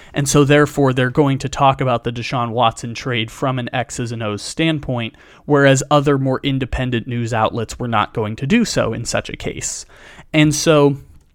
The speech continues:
instinctively I thought of, this is going to be used in such a way to discredit, and I'm not actually sure that that's the case. From the very beginning,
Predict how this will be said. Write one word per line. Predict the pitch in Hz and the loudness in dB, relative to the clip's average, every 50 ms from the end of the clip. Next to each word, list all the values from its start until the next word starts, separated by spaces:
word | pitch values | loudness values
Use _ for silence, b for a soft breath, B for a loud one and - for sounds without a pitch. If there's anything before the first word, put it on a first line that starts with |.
| _ _ _ _ _ _ _ - - | _ _ _ _ _ _ _ -10 -4
instinctively | - 170 170 - - - - 202 226 214 240 214 196 190 170 | -2 -2 0 0 0 0 0 0 0 0 -2 -2 -2 -2 0
I | 156 147 | 0 -2
thought | 139 - - 156 135 131 139 139 | -2 -2 -2 0 2 2 2 0
of, | 135 131 131 131 135 b b b b b b b | -2 -2 -4 -4 -8 b b b b b b b
this | - 131 147 160 156 - | -2 0 0 0 0 -2
is | 160 143 | -6 -4
going | 135 160 143 143 139 | -2 -2 0 0 -2
to | 139 | -4
be | 135 131 | -6 -8
used | 120 120 123 127 127 120 - | -6 -4 -4 -4 -4 -4 -6
in | 131 113 | -8 -8
such | - - 131 123 - | -4 -2 -4 -2 -2
a | 135 | -4
way | 120 113 110 | -4 -4 -4
to | - - | -4 -6
discredit, | 123 - 110 - - - - - 165 160 156 160 160 - - b b b b b b b b b | -8 -6 -6 -6 -8 -8 -2 2 2 2 4 2 0 -2 -4 b b b b b b b b b
and | - 180 | 2 2
I'm | 170 175 185 190 | 4 4 2 2
not | 196 196 202 - | 2 2 2 0
actually | - 180 180 175 - - 170 156 139 | 0 0 0 -2 -2 -2 0 0 0
sure | 139 - - - - 151 147 143 143 | 0 -2 -2 0 2 4 4 4 2
that | 135 123 - | 0 -2 -2
that's | - 123 113 - - | 0 -2 0 -2 -4
the | - 113 | -8 -10
case. | - - - 127 110 92 - - - - - b b b b b | -8 -6 -6 -6 -6 -6 -6 -8 -8 -8 -10 b b b b b
From | - - 175 180 | -2 0 2 2
the | 185 180 | 2 0
very | 147 185 202 214 240 | 0 0 0 0 0
beginning, | 214 214 180 147 139 160 170 185 170 131 120 117 117 123 | -2 -4 -6 -4 -2 -2 0 0 -2 -4 -6 -8 -10 -12